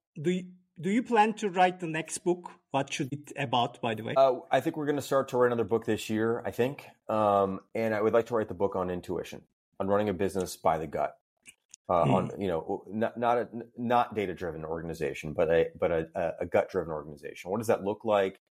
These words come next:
Speaker 2: What does it mean? What are the trade-offs? How do you,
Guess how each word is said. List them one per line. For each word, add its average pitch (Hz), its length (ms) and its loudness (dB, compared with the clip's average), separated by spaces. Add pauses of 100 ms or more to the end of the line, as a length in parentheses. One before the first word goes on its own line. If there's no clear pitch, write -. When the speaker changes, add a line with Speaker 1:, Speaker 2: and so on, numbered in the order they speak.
(160)
Speaker 2:
What 113 120 -4
does 101 80 -4
it 87 100 -4
mean? 101 440 -2
What 101 140 -2
are - 20 -8
the 80 60 -12
trade-offs? 98 800 0 (320)
How 120 100 4
do 120 60 -2
you, 110 400 -8